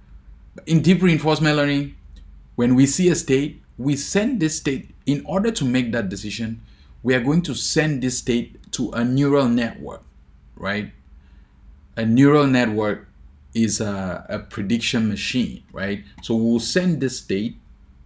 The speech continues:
into this neural network, and the network is going to learn to predict,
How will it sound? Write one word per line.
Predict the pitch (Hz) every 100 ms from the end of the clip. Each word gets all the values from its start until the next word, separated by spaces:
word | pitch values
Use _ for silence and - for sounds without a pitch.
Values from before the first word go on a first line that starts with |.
| _ - -
into | 117 113 113
this | 123 123
neural | 117 113 110
network, | 104 98 78 82 98 - - _ - - - - - - -
and | 123 127
the | 127
network | 135 160 185 156 156 -
is | 127
going | 107 123 135 143
to | 143 117
learn | 107 123 165 120 117 170 190 - - - - - - - - - _ - _ - - - - - - - - -
to | 135
predict, | 117 - 131 110 120 180 - -